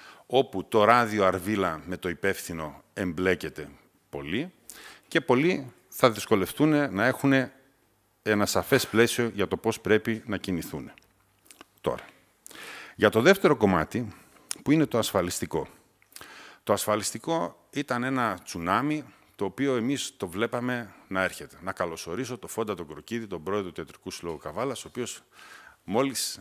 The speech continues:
έφτασε. Καλώς ήρθες, Φόντα. Λοιπόν,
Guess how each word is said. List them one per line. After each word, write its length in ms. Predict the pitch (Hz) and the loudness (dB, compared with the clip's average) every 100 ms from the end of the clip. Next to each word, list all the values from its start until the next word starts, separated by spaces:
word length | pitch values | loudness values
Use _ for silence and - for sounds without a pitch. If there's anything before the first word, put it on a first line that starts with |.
| - | -12
έφτασε. 440 | - 101 - - - | -4 -4 -4 -10 -4
Καλώς 320 | 92 87 - | -2 -2 -6
ήρθες, 260 | 127 113 | -6 -8
Φόντα. 340 | - 98 80 - - _ _ _ - - - - - - - | -6 -6 -6 -16 -20 _ _ _ -18 -18 -18 -18 -18 -20 -8
Λοιπόν, 400 | 85 85 73 | -6 -4 -6